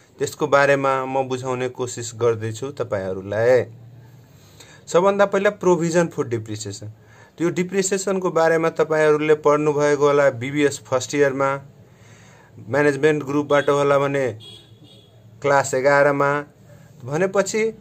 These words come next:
त्यो डिप्रिसिएसन र अहिलेको जुन प्रोभिजन for डिप्रिसिएसन छ, त्यो बेग्लै छ। हामीहरूलाई त्यो डिप्रिसिएसन यहाँ काम लाग्दैन। यहाँ अडिटिङ गर्दा हामीलाई त्यो डिप्रिसिएसन काम लाग्दैन। हामीलाई यहाँ काम लाग्ने भनेपछि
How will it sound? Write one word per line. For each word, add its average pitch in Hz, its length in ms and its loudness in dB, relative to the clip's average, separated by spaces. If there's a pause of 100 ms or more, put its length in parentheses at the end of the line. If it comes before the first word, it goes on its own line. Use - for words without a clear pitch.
(140)
त्यो 233 140 0
डिप्रिसिएसन 185 840 -4 (420)
र 135 100 2 (200)
अहिलेको 208 420 4
जुन 185 240 0
प्रोभिजन 185 460 0
for 170 160 -8
डिप्रिसिएसन 151 640 -4
छ, - 140 -10 (480)
त्यो 151 120 -2
बेग्लै 147 420 4
छ। - 140 -8 (1000)
हामीहरूलाई 208 320 2
त्यो 226 200 0
डिप्रिसिएसन 208 600 -2
यहाँ 190 180 2
काम 185 300 2
लाग्दैन। 156 420 2
यहाँ 104 280 -2
अडिटिङ 202 380 0
गर्दा 180 280 2
हामीलाई 175 320 2
त्यो 175 200 -2
डिप्रिसिएसन 165 600 -4
काम 156 280 0
लाग्दैन। 131 500 0 (600)
हामीलाई 208 460 4
यहाँ 196 220 4
काम 190 280 2
लाग्ने 185 260 2
भनेपछि 180 680 -2